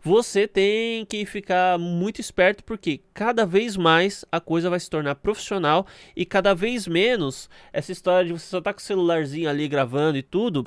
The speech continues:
vai ser algo aceitável aí pelo público, né? A característica que trouxe as pessoas, sa-,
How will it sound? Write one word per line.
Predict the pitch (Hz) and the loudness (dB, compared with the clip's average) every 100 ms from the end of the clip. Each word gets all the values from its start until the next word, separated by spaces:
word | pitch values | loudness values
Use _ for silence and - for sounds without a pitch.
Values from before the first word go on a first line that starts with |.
| - - - - | -6 -20 -20 -2
vai | 160 196 | 2 2
ser | - 220 | 0 2
algo | 170 170 202 190 214 202 190 175 160 | 6 6 4 4 6 8 8 8 6
aceitável | - - 247 226 - 208 208 170 | 4 0 -6 -4 0 2 4 4
aí | 156 | 2
pelo | - 156 | 2 -2
público, | 151 151 131 123 - 123 - - | 0 0 0 -2 -4 -8 -10 -4
né? | 156 175 - | 2 4 4
A | 160 | 2
característica | - 226 - 214 208 262 - 180 | 2 -2 0 -2 -2 -4 -4 -4
que | - 190 143 - | -2 -2 -2 -2
trouxe | 175 185 | -4 -4
as | 190 | -4
pessoas, | 180 - - 160 - | -6 -4 0 -2 -2
sa-, | - 175 | -2 -4